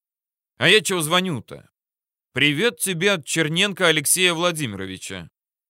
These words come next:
Пробил он твоего подопечного. Непростой фрукт оказался». «Военрук?»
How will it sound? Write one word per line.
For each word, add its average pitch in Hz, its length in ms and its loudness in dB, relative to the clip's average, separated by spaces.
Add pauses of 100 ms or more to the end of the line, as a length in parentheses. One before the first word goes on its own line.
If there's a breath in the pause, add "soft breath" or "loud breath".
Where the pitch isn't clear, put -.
(160)
Пробил 185 400 0
он 120 120 -2
твоего 131 320 -2
подопечного. 117 800 -6 (640)
Непростой 143 760 -4
фрукт 139 340 -8
оказался». 107 680 -4 (760)
«Военрук?» 131 640 0